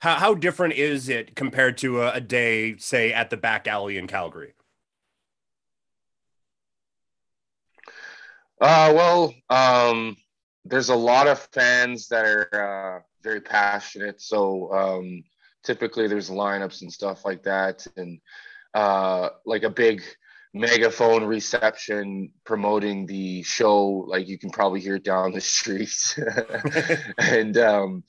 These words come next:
Speaker 2: there's, like, just posters all over the street. You can see them when you're driving up to the shows that you go to. Um, you don't have to show up too, too early. Um, everyone kinda shows up,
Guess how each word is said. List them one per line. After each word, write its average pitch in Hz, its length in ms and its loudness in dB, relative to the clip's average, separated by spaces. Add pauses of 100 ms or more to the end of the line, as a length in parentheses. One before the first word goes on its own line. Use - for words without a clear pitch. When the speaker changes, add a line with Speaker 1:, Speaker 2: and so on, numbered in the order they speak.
(440)
Speaker 2:
there's, 135 320 6
like, 123 260 4
just 123 240 -4
posters 110 600 2
all 107 260 2
over 101 260 -2
the 98 120 -8
street. 98 420 -4
You 107 160 -4
can 101 160 -6
see 104 220 -2
them 101 160 -4
when 101 100 -4
you're 98 80 -6
driving 95 400 0
up 95 160 -6
to 101 100 -10
the 92 120 -8
shows 92 380 -2
that 92 200 -10
you 92 80 -8
go 101 240 0 (280)
to. 101 360 -4 (100)
Um, 95 680 -2 (400)
you 110 80 -4
don't 117 260 2
have 123 260 2
to 120 200 -4
show 110 340 2
up 113 260 2
too, 110 520 -6 (320)
too 107 260 -2
early. 110 600 -2 (420)
Um, 95 580 -4 (800)
everyone 113 420 4
kinda 110 320 0
shows 107 420 0
up, 104 320 0